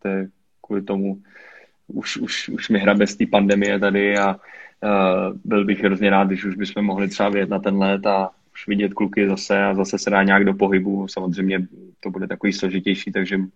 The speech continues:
můj cíl je takový hlavně hrát, eh, dát do toho všechno, pomoct týmu, jak, jak nejlíp můžu určitě a,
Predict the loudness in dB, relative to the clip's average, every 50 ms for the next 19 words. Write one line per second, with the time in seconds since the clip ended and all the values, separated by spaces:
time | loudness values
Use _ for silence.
0 | _ _ -20 -20 -20 -20 -20 -20 -20 -20 _ _ 2 2 2 4 4 4 4 6
1 | 4 2 2 2 2 4 4 4 4 2 0 0 2 4 6 6 6 4 4 4
2 | 4 6 6 6 6 4 4 4 6 8 8 8 6 6 4 4 4 4 0 -2
3 | 0 0 -2 0 4 4 4 4 4 2 0 0 2 2 4 4 6 6 6 4
4 | 2 -2 0 0 0 0 -2 -8 -18 -14 -6 -4 -2 0 2 2 2 2 2 0
5 | 2 2 2 2 2 2 0 0 -2 -2 -2 -4 0 4 4 4 4 4 0 -6
6 | _ _ _ _ -20 -20 _ -20 _ _ _ 4 6 6 8 8 6 6 4 2